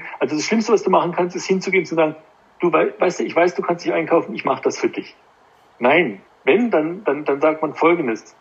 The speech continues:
„Pass auf, ich weiß, du kannst nicht einkaufen, aber wie wär's, wenn wir das zusammen machen?“ Also die, die, nicht die Hand, ni-, nicht, nicht übernehmen, sondern die Hand reichen.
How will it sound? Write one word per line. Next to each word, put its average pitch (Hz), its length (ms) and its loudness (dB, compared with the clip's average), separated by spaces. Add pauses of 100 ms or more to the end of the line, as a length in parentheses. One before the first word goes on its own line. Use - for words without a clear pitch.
„Pass - 140 -2
auf, 165 140 2
ich 135 80 -4
weiß, 156 160 2
du - 80 -12
kannst 160 180 -2
nicht - 80 -4
einkaufen, 180 460 0
aber 139 360 2 (280)
wie 127 100 0
wär's, 156 180 2
wenn 175 80 0
wir 160 40 0
das 135 120 -6
zusammen 135 400 0
machen?“ - 320 -6 (340)
Also 120 180 -6
die, 139 120 -10
die, 143 180 2 (300)
nicht 190 200 2
die 190 100 6
Hand, 165 360 0
ni-, 220 180 0
nicht, 208 240 -2
nicht 208 180 -2
übernehmen, 180 540 4
sondern 180 180 2
die 170 100 0
Hand 175 260 0
reichen. - 340 -2